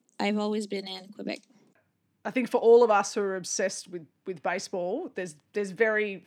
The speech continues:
Speaker 2: very rarely a day that you don't have baseball or physical training. Um, what did you get in today? What was your baseball today?
Speaker 1: T-ball, mostly T-ball. So that's,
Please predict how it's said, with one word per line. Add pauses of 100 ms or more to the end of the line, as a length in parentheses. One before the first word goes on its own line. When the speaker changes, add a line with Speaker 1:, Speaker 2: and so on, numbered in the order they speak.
(240)
Speaker 2:
very
rarely
a
day
that (280)
you
don't
have
baseball
or (280)
physical
training. (680)
Um,
what
did
you
get
in
today?
What
was
your
baseball
today? (1500)
Speaker 1:
T-ball, (180)
mostly
T-ball. (1700)
So
that's,